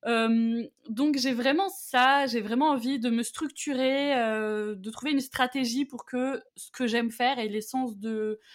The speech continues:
mon kiff puisse être vraiment bénéfique et que je puisse en vivre. Euh,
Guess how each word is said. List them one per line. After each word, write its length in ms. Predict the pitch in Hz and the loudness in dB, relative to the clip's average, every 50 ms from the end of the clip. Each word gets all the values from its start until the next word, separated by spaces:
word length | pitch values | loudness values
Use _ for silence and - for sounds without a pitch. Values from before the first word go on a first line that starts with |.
| - - _ _ | -20 -20 _ _
mon 160 | 214 220 214 208 _ | -6 -6 -6 -6 _
kiff 420 | - - - 254 277 277 - - _ | -10 -6 -4 -4 -4 -6 -8 -14 _
puisse 300 | - 254 254 - - 262 | -10 -10 -10 -6 -4 -4
être 400 | 233 220 220 - - - - 214 202 185 | -4 -4 -4 -10 -14 -10 -8 -8 -8 -8
vraiment 320 | 185 190 214 214 220 220 226 | -8 -8 -6 -4 -4 -4 -4
bénéfique 560 | 208 226 220 214 214 214 214 - 247 240 - | -2 -4 -4 -4 -6 -8 -8 -10 -12 -12 -12
et 60 | 220 214 | -14 -14
que 140 | - 202 | -14 -14
je 80 | 196 - _ _ | -14 -14 _ _
puisse 280 | - 220 214 - - | -16 -16 -16 -12 -8
en 200 | 214 196 185 190 | -8 -6 -6 -8
vivre. 460 | 185 185 202 220 254 269 262 240 226 226 - - - - - - - - _ _ _ _ _ | -10 -10 -6 -4 -4 -4 -4 -4 -8 -12 -14 -20 -20 -20 -20 -20 -20 -20 _ _ _ _ _
Euh, 1200 | 202 208 208 202 202 202 196 196 196 196 196 190 190 190 190 185 185 180 185 180 170 180 180 175 170 | -2 0 0 0 0 0 -2 -4 -4 -6 -6 -6 -6 -6 -8 -8 -8 -8 -8 -10 -10 -10 -10 -10 -10